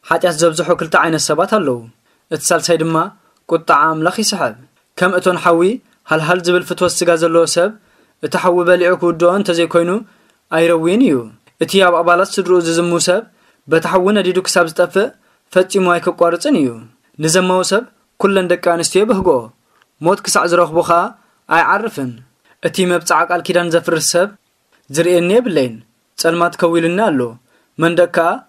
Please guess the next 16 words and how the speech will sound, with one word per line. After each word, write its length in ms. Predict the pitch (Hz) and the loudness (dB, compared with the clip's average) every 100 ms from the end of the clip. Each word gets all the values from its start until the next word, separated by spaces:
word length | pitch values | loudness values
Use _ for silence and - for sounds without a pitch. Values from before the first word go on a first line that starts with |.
| _ | _
ሓቢእና 420 | - 170 170 175 226 | -2 0 0 0 0
ኣሎ፣ 160 | 147 123 113 - _ - | 0 -4 -8 -18 _ -4
ሓደ 160 | - 175 | 0 0
እኳ 140 | 165 | 0
ኣይርአየንን። 480 | 175 208 226 180 123 117 - _ - | 0 2 2 0 -2 -8 -18 _ -6
ስለምንታይ 460 | 185 180 170 170 | -2 0 0 0
እየ 100 | 180 | 0
ዝፈርሕ? 400 | 220 220 156 120 107 _ _ _ - | 0 -2 -2 -6 -12 _ _ _ -6
እቲ 100 | 156 | 2
ኣዝዩ 220 | 175 170 208 | 2 2 0
ልዑል 200 | 190 185 | 2 0
ዝኾነ 260 | 170 170 175 | -2 -2 -2
እግዚኣብሔር 500 | 170 170 160 175 202 208 _ _ _ - | 0 0 0 0 -2 -4 _ _ _ -8
ንሓጢአተይ 560 | 156 170 175 180 180 175 | -2 0 0 0 2 2
ኣይከስተብህለሉን 800 | 170 180 170 175 165 165 208 254 | 2 -2 -2 0 2 2 2 2
እዩ 120 | 139 | 2